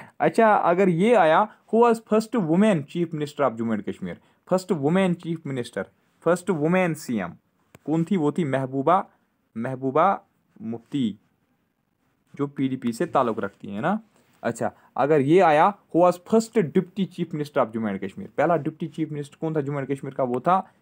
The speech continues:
मिर्ज़ा मोहम्मद, मिर्ज़ा मोहम्मद अफजल बेग। अच्छा, पहला पावर प्रोजेक्ट, पहला पावर प्रोजेक्ट जम्मू एंड कश्मीर का कौन था? वो था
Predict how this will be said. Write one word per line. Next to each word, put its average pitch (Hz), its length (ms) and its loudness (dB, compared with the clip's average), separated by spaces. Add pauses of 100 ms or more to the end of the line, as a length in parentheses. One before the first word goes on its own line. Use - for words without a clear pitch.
(180)
मिर्ज़ा 131 500 0 (380)
मोहम्मद, 135 640 -2 (500)
मिर्ज़ा 127 360 -2
मोहम्मद 143 500 -4 (160)
अफजल 143 480 0 (540)
बेग। 113 480 -2 (4000)
अच्छा, 165 240 0
पहला 196 320 4
पावर 180 360 4
प्रोजेक्ट, 151 480 -2
पहला 165 320 0
पावर 175 360 2
प्रोजेक्ट 165 400 -2
जम्मू 156 200 -4
एंड 160 140 -2
कश्मीर 160 200 -4
का 156 100 -2
कौन 160 260 -4
था? 170 100 -2
वो 143 160 0
था 202 320 0